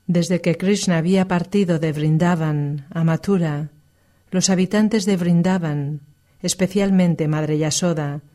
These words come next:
Nanda Maharaj, Srimati Radharani, las gopis y los pastorcillos de vacas, estaban simplemente pensando en Krishna en todo momento.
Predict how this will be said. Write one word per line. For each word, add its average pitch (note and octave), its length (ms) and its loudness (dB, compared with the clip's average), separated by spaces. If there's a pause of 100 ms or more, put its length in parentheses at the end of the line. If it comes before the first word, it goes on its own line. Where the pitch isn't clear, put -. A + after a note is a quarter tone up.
(340)
Nanda E3+ 380 2
Maharaj, D#3+ 760 -2 (440)
Srimati F3+ 500 2
Radharani, D#3+ 800 0 (460)
las E3 240 -2
gopis E3+ 640 -4 (300)
y F#3 100 -2
los E3+ 180 0
pastorcillos F3 720 -2
de D#3+ 120 0
vacas, D3+ 640 -6 (520)
estaban A3 560 0
simplemente G#3 840 2
pensando E3+ 560 0
en D#3 140 0
Krishna G3+ 600 -2 (420)
en D#3 220 0
todo D#3 320 -2
momento. D3 720 -4